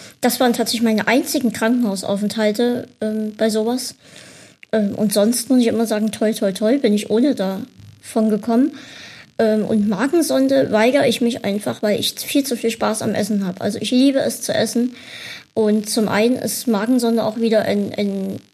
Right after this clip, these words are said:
ein Herd, wo neue Entzündungen entstehen können. Was, was mich stört, ich liege sehr oft auf dem Bauch. Und wenn ich hier eine Magensonde hab, dann hab ich was, was dort drückt und, ähm, zusätzlich halt, ähm, reiben kann und wieder neue Blasen macht oder sogar Wunden.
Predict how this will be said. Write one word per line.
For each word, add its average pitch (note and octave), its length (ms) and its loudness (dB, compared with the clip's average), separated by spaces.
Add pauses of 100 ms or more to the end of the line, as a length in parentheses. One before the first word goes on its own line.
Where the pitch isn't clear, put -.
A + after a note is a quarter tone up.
ein G3 320 -4
Herd, A3+ 520 -2 (460)
wo A3+ 120 2
neue A3+ 280 4
Entzündungen C4+ 540 2
entstehen - 440 -6
können. F#3+ 300 -6
Was, - 240 -2
was A3+ 180 -2
mich A3 140 0
stört, C#4 300 2
ich - 160 -6
liege A#3+ 240 2
sehr A3+ 180 0
oft A#3 160 -6
auf G#3+ 120 -4
dem A#3+ 100 2
Bauch. A#3 280 2
Und - 480 -8
wenn G#3+ 100 4
ich G#3+ 80 0
hier A3+ 80 2
eine G#3+ 100 2
Magensonde A#3+ 580 2
hab, B3 140 -4
dann G#3 180 0
hab G#3+ 120 -4
ich A#3+ 140 -4
was, A3 200 -4
was G#3+ 180 -4
dort F#3 180 -6 (120)
drückt - 300 -2
und, A#3 320 -2 (500)
ähm, G#3+ 440 2 (340)
zusätzlich B3+ 680 0
halt, G3+ 400 -2 (140)
ähm, G#3 320 0
reiben B3 480 2
kann A#3 320 0
und G#3+ 180 -2
wieder A3 220 0
neue G#3 260 0
Blasen G3+ 460 2
macht B3+ 280 -4
oder A3 220 -2
sogar G#3+ 340 -2
Wunden. A#3 460 2